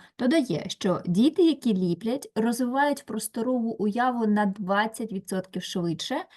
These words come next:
адже створення тривимірних форм тренує мозок мислити об'ємно. Тактильна взаємодія з пластиліном — це тренажер для мозку, що активізує нейронні зв'язки.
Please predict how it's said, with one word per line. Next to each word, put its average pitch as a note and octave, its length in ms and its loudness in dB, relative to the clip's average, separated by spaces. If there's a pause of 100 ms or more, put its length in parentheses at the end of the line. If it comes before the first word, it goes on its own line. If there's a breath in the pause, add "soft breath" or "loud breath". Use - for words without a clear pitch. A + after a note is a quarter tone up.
(200 loud breath)
адже F#3 260 0
створення G3+ 540 2
тривимірних F3 840 -2
форм G#4+ 280 0 (360 loud breath)
тренує G#4 540 2
мозок F#4+ 440 0
мислити A3 580 2
об'ємно. - 640 -2 (1160)
Тактильна D#4 460 2
взаємодія C#4 600 0
з C#4+ 60 -4
пластиліном — B3+ 800 -2 (300 loud breath)
це A3+ 300 0
тренажер A#3+ 640 2
для C#4 140 2
мозку, F3+ 560 0
що A3+ 260 -6
активізує G3+ 640 0
нейронні F#3 560 0
зв'язки. G3 520 -6